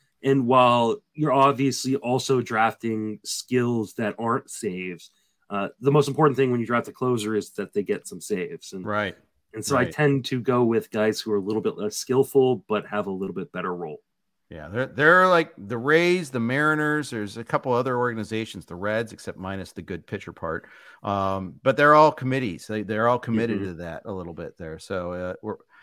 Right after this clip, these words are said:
Speaker 2: you know, but l-, and let's talk a little Mariners. Uh, Uncle Ted wants to ask about Prelander B-, Berroa. He's a Rule five pick, uh, joining Seattle. Uh, you know, or, or no, he wasn't a Rule five pick. I'm
Speaker 1: Mm-hmm.
Speaker 2: sorry. They
Speaker 1: Yeah.
Speaker 2: protected him from the Rule five draft. I, I misspoke.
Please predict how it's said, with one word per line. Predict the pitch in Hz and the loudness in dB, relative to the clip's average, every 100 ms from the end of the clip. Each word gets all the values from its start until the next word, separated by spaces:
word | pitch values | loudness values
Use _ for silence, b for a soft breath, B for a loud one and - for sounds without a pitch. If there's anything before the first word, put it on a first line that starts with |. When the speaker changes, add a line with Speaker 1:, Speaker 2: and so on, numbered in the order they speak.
| B B | B B
Speaker 2:
you | |
know, | 117 90 - | -2 -2 -2
but | 139 | -2
l-, | 156 143 | -2 -4
and | 147 82 | -6 -2
let's | 143 185 - | -2 0 4
talk | 208 277 | 4 6
a | 202 | 4
little | 131 | 2
Mariners. | 98 80 65 - - _ _ | 0 -8 -12 -18 -20 _ _
Uh, | 110 117 113 113 113 - _ _ _ _ - | 2 4 6 4 2 -2 _ _ _ _ 0
Uncle | 196 208 | 0 0
Ted | - 196 170 | 4 4 4
wants | 160 - | 2 2
to | 139 | 2
ask | 143 139 | 0 -2
about | 123 | -4
Prelander | - 135 123 139 135 107 | -2 0 2 2 0 0
B-, | 113 | -6
Berroa. | - 110 110 123 131 | -4 -2 0 4 4
He's | 113 127 120 | 2 -2 -2
a | |
Rule | 107 127 123 | -2 -2 0
five | 120 117 117 | 2 2 2
pick, | - 127 131 | -2 -2 0
uh, | 113 104 | -2 -2
joining | 90 110 117 120 | -4 -4 -4 -8
Seattle. | - 117 110 117 127 127 b b b | -8 -4 0 0 -2 -6 b b b
Uh, | 113 107 104 104 104 95 _ _ _ - | 0 0 0 -2 -4 -8 _ _ _ -4
you | 147 | 0
know, | 123 | 0
or, | 104 143 147 | 2 2 4
or | 147 | 4
no, | 147 139 | 4 2
he | 113 | 2
wasn't | 127 180 151 | 4 4 4
a | 117 | -4
Rule | 101 | -4
five | 95 85 | -6 -8
pick. | 90 | -4
I'm | 131 | -2
Speaker 1:
Mm-hmm. | 127 | 0
Speaker 2:
sorry. | 107 92 | -2 -2
They | 120 | -4
Speaker 1:
Yeah. | 104 - | -2 -4
Speaker 2:
protected | - 165 135 | -2 -2 -4
him | 104 92 | -8 -6
from | 143 135 | -4 -4
the | 101 | -4
Rule | 98 | -8
five | 92 87 80 | -8 -10 -10
draft. | 78 - | -14 -12
I, | 80 82 | -12 -10
I | 98 | -8
misspoke. | 98 - 104 85 | -10 -6 -6 -6